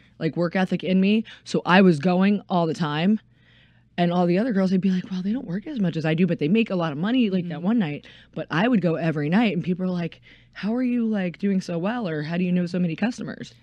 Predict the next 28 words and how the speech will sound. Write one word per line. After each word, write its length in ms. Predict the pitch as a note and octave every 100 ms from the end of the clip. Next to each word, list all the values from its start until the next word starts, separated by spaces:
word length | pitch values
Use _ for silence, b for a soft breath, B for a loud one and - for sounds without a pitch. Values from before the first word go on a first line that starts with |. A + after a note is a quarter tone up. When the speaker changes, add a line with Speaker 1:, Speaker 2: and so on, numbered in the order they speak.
| _
Speaker 2:
See, 300 | - - A#3
no, 340 | A#3 A3 G#3+ G#3
I, 360 | F#3 F#3+ G3 -
I 80 | F3+
was 160 | G3+ G3
the 80 | A3
exact 320 | G3 F#3+ -
opposite. 380 | E3+ F#3 - D#3
I 60 |
was 140 | F3 F3+
literally 320 | E3+ F3 F#3+
like 260 | E3 D#3+ -
you. 300 | F#3+ G3+ G#3 -
Like, 320 | E3+ E3 -
I 160 | D#3+ E3+
would 140 | G3+
have 160 | G3+ F#3+
a 80 | F3+
good 200 | E3 F3+
night 140 | F#3
at 120 | -
work, 320 | - D#3+ A3 -
and 100 | F#3+
I'm 120 | F3+
like, 260 | F#3 F3+ - b b b _
"Oh, 180 | G3+ F3
shit, 340 | - G3+ F3 -
well, 220 | F#3+